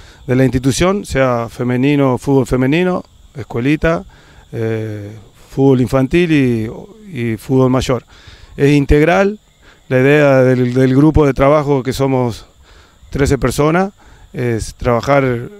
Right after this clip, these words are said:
en equipo y bueno, tuvimos una reunión previa a esto y, y hemos,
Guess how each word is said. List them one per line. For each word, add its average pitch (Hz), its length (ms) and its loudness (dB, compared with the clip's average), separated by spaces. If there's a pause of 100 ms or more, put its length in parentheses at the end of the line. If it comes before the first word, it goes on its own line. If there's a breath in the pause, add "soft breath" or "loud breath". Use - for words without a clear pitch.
en 123 140 -4
equipo 185 560 0 (640 soft breath)
y 120 200 -4
bueno, 120 240 0
tuvimos 135 280 0
una 131 140 2
reunión 131 340 2
previa 135 360 2
a 120 1080 -2
esto 170 440 0
y, 113 340 0 (400 soft breath)
y 127 200 -2
hemos, 135 280 2